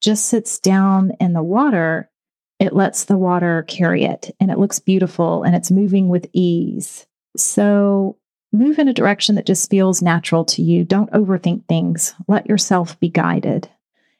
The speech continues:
And I thought that that might be a nice image to end with today, to picture yourself really just kind of letting go, trusting this process,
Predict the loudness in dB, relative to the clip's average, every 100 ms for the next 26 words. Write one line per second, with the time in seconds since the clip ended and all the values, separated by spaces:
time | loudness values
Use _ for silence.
0 | -4 0 2 2 0 0 0 0 0 0
1 | 0 2 4 4 2 0 -2 0 2 2
2 | 0 -4 -8 _ _ -16 -2 2 2 2
3 | 0 0 -2 -4 -4 -2 0 0 -2 -2
4 | -2 0 2 2 0 -6 _ _ _ _
5 | _ _ _ -6 -4 -2 0 0 0 -2
6 | 0 0 0 0 -4 -10 -6 0 2 2
7 | 0 0 -2 -2 -2 -2 0 0 2 2
8 | 2 2 0 0 -2 -4 -2 -2 0 0
9 | 2 0 -4 -4 -2 -2 -2 -2 -2 -4
10 | -6 -6